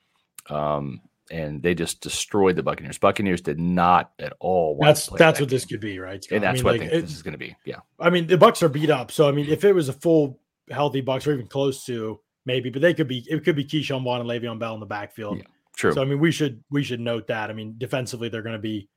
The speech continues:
Speaker 1: Yeah.
Speaker 2: probably without a few people. I mean,
Speaker 1: Yeah.
Speaker 2: they're obviously
Speaker 1: Yeah, but
Speaker 2: without
Speaker 1: it
Speaker 2: a
Speaker 1: might
Speaker 2: few
Speaker 1: not be a,
Speaker 2: people,
Speaker 1: a
Speaker 2: so.
Speaker 1: blowout because of the lack of offensive firepower,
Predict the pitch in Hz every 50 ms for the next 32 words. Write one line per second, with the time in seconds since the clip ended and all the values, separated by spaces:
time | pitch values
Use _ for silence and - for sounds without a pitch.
0 | _ _ - 95 82 65 65 - _ - 131 123 123 113 107 117 113 110 110 113
1 | - - 117 - - 117 104 - 117 110 104 - 107 120 117 - - 107 110 110
2 | 113 110 107 120 156 117 107 - - 127 156 139 147 165 165 165 156 143 127 120
3 | - - 120 110 98 90 101 95 - 95 92 95 92 90 107 107 104 101 101 104
4 | 107 95 107 104 - 107 98 87 90 80 95 90 85 85 85 - 87 78 - -
5 | - 85 87 - - 92 85 - 82 - - 82 82 90 90 - 101 101 104 104
6 | 104 104 104